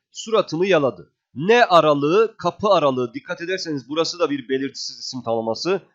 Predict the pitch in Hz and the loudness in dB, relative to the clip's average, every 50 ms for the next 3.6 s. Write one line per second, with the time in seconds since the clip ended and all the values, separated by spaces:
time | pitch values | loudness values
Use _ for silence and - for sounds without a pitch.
0 | _ _ 123 156 180 175 165 151 135 - 135 147 160 165 170 175 170 - - 139 | _ _ 2 2 4 4 2 0 0 0 0 2 2 2 2 0 -4 -6 -4 -4
1 | 127 120 110 90 95 113 117 117 151 165 160 147 131 120 120 - - 120 113 107 | -4 -4 -4 -8 -12 -14 -10 -6 -2 -2 0 0 -2 -4 -6 -8 -10 -10 -10 -6
2 | 131 160 175 - - _ _ _ _ _ - 151 151 143 120 123 131 147 160 151 | -6 -6 -6 -6 -10 _ _ _ _ _ -6 -4 -4 0 2 2 2 2 2 -2
3 | _ _ _ _ 123 123 120 - - - 87 _ | _ _ _ _ -8 -8 -8 -8 -12 -18 _ _